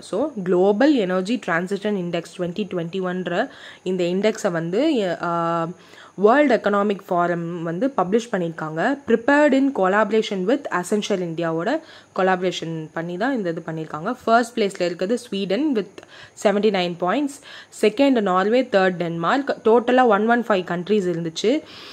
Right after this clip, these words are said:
உம், அதுல வந்து நம்ம இந்தியா வந்து எயிட்டி செவன்த் பொசிஷன் with, with ஃபிஃப்டி த்ரீ மார்க். ஜிம்பாப்வே வந்து கடைசியில இருக்கு. எம் ஓ யூஸ் and, uh, agreement. இந்தியன் பேங்க் வந்து, uh, சென்னை ஏஞ்சல்ஸ் அப்படின்ற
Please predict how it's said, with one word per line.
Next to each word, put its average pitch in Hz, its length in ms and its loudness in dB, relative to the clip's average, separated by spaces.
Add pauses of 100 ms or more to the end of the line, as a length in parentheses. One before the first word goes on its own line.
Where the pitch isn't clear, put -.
(280)
உம், 220 460 4 (180)
அதுல 240 280 6
வந்து 233 180 2 (140)
நம்ம 233 260 4 (100)
இந்தியா 262 200 4 (100)
வந்து 226 220 2
எயிட்டி 214 260 2
செவன்த் 214 360 2
பொசிஷன் 185 420 0
with, 220 120 -2 (320)
with 214 160 2 (160)
ஃபிஃப்டி 226 300 -4
த்ரீ 220 120 0 (280)
மார்க். 254 340 2 (540)
ஜிம்பாப்வே 247 440 6 (100)
வந்து 220 160 2 (120)
கடைசியில 180 460 0
இருக்கு. - 180 -14 (1900)
எம் 214 160 2
ஓ 247 120 4
யூஸ் 226 200 -2
and, 196 140 0
uh, 165 160 0 (220)
agreement. 220 440 0 (640)
இந்தியன் 294 360 6
பேங்க் 196 220 0 (100)
வந்து, 190 300 0 (960)
uh, 180 180 2 (160)
சென்னை 254 260 6 (100)
ஏஞ்சல்ஸ் 202 380 2
அப்படின்ற 185 340 -2